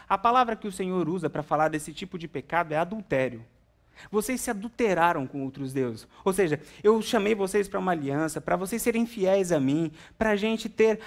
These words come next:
alegria junto, e vocês foram deitar na cama de outro ídolo. Pra tornar isso ainda mais claro, pra tornar isso ainda mais palpável, o Senhor escolhe um profeta chamado Oséias.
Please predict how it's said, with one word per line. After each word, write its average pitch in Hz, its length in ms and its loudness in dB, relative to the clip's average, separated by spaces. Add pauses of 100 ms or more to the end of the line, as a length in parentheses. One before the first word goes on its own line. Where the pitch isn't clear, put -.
alegria 196 720 4
junto, 180 320 -6
e - 20 -4
vocês 156 320 -6
foram 185 240 -2
deitar 185 480 -2
na 202 140 -2
cama 185 400 -2
de 151 120 0
outro 190 340 -2
ídolo. 127 340 -2 (920)
Pra 254 120 4
tornar 220 420 2
isso 208 200 -6
ainda 190 300 0
mais 180 340 -2
claro, 147 640 2 (180)
pra 156 120 -2
tornar 220 360 0
isso 226 220 -4
ainda 208 220 -2
mais 196 220 0
palpável, 156 600 0
o 147 80 -12
Senhor 214 240 -2
escolhe 226 380 2
um 254 120 0
profeta 202 460 0
chamado 165 400 0
Oséias. 147 640 0